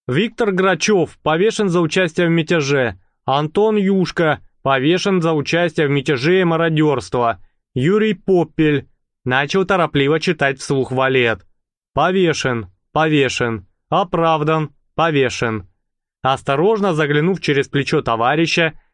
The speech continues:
Игла попробовала разобрать выведенные кем-то аккуратные строчки. "Что там?"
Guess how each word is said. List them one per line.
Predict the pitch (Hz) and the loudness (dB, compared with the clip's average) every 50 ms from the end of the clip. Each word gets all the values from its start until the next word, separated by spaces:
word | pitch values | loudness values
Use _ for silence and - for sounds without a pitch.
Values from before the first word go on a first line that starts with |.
| _ _ | _ _
Игла | - 139 131 117 127 127 135 160 185 202 | -2 -2 0 0 0 0 2 2 0 0
попробовала | 185 180 143 - 123 127 147 165 180 185 190 202 202 202 196 | 0 -2 -4 -2 -2 -2 0 0 0 0 2 2 2 0 0
разобрать | 180 143 127 127 117 123 131 147 160 151 | 0 0 -2 -2 -2 -2 -2 -2 -2 -2
выведенные | 143 123 131 156 165 180 175 170 180 180 185 185 190 175 | -2 0 0 0 0 0 0 0 2 2 2 2 0 -2
кем-то | 147 - 139 135 143 147 - 170 170 156 - _ _ - | -2 0 0 0 0 0 0 -2 -2 -2 -6 _ _ -4
аккуратные | 214 220 - 247 208 160 127 123 - 135 139 143 | -4 -2 0 0 0 0 0 -2 -2 -2 -2 -2
строчки. | 135 - - 175 156 156 143 127 120 - - - 127 113 104 95 - _ _ _ _ _ _ _ _ _ | -2 -4 -4 -2 0 2 2 0 -2 -4 -4 -2 -2 -2 -2 -4 -10 _ _ _ _ _ _ _ _ _
"Что | - - - 285 294 285 | -20 -6 -2 0 0 0
там?" | - - 170 147 139 135 - | 0 0 0 0 -2 -4 -10